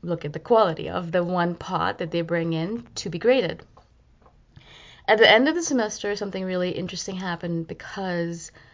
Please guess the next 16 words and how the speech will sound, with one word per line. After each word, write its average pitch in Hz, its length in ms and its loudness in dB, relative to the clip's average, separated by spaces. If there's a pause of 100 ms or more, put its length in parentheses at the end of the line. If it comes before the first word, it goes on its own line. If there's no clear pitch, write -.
(720)
some 233 80 4
of 233 60 8
the 233 80 10
best 233 340 4
pottery 208 400 2
was 185 140 -2
created 175 760 -4
by 170 560 -4
the 165 60 -8
people 180 420 -8
who 170 440 -4
were 165 380 -2
in 160 200 -2
the 160 80 -4
quantity 269 520 2
group, - 360 -10